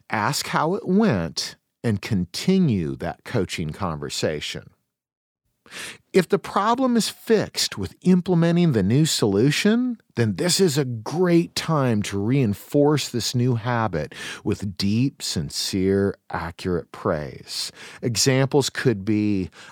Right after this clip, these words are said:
"I really appreciate you taking the time to think out of the box.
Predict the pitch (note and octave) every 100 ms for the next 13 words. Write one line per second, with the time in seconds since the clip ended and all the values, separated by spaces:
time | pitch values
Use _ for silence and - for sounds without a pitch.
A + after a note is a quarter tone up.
0 | _ - A3 B3+ G3 C3 G2 - - D3+
1 | C#3+ - G2+ - E2+ D2 - F3+ E3+ -
2 | F#3+ F3+ F3+ - - E3+ C#3+ C3 E2+ -
3 | _ C3 A#2+ A#2+ G#2 F2+ D2+ B1+ D2 B1
4 | - - - -